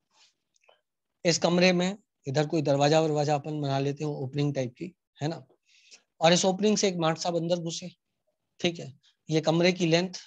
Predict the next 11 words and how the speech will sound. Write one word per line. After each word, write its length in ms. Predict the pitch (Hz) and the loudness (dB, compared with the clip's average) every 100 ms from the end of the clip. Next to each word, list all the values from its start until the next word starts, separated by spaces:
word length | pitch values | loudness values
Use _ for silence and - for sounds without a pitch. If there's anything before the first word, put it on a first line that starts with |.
| _ - - | _ -20 -2
चालीस 340 | 143 156 156 156 | 0 0 -4 -6
meter 260 | 151 151 147 | -8 -8 -10
है, 120 | 165 _ _ _ _ _ _ _ _ - | -12 _ _ _ _ _ _ _ _ -4
ठीक 180 | 170 | -2
है? 120 | 127 113 _ _ _ _ _ | -4 -14 _ _ _ _ _
और 320 | 156 147 143 170 _ _ - | 6 6 4 -4 _ _ -4
इधर 240 | 147 160 | 0 2
भी 220 | 156 180 180 _ - - | 0 -4 -6 _ -20 -4
चालीस 360 | 147 147 147 - | -2 0 -4 -8
meter 260 | 135 135 | -6 -6
है, 140 | 127 | -8